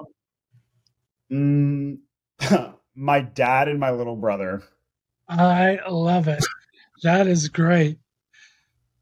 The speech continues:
Speaker 2: I forgot I was gonna ask you in the interview, and I never did. I miss seeing your, your brother on your YouTube channel, your older brother there, the handsome brother. <laughs>
Speaker 1: He's actually with me, believe it or not.
Speaker 2: Oh, really?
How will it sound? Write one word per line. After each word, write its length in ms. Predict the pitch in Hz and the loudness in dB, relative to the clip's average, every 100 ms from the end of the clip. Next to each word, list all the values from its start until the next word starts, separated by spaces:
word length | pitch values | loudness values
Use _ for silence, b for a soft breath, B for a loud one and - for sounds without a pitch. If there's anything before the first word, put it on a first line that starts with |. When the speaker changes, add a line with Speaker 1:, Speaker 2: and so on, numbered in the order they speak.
| _ 277 | _ -4
Speaker 2:
I 80 | |
forgot 420 | 320 302 294 311 285 | -2 2 2 2 0
I 80 | |
was 120 | 262 214 | -4 -2
gonna 180 | 269 | 0
ask 300 | 254 277 285 | 4 2 2
you 140 | 262 226 | -4 -4
in 80 | 214 | -2
the 120 | 214 | 0
interview, 280 | 302 220 208 | -2 0 -2
and 100 | 196 | 0
I 80 | |
never 320 | 202 226 240 208 | 0 0 0 -2
did. 300 | 165 240 277 | 0 2 2
I 140 | 202 | 2
miss 260 | 196 240 - | 0 -4 -4
seeing 500 | 262 247 233 220 214 B B B | -4 0 0 0 -4 B B B
your, 280 | 196 214 220 | -2 -2 -2
your 220 | 202 208 | -2 -2
brother 420 | 170 226 269 233 | 2 2 2 2
on 180 | 214 208 | 2 2
your 100 | 202 | -2
YouTube 380 | 208 269 285 170 | -6 -6 -6 -4
channel, 240 | 214 170 | -2 0
your 140 | 180 202 | 0 0
older 180 | 262 | -2
brother 240 | 202 185 165 | -4 -6 -6
there, 200 | 170 160 | -6 -6
the 120 | 165 | -4
handsome 380 | 196 240 247 180 | -2 -2 -4 -8
brother. 260 | 160 135 _ - | -8 -12 _ -20
<laughs> 160 | - - | -6 2
Speaker 1:
He's 460 | 269 - 247 175 | 2 4 2 4
actually 400 | 214 - - 294 - | 4 2 -6 -10 -10
with 160 | 285 - | -10 -4
me, 180 | 117 110 | -4 -2
believe 260 | 117 110 | -2 -2
it 80 | 107 | 0
or 80 | 104 | 0
not. 300 | 101 98 101 - _ _ _ | 2 2 0 -4 _ _ _
Speaker 2:
Oh, 140 | 269 269 | 2 4
really? 580 | 262 381 330 175 135 | 6 6 6 2 -4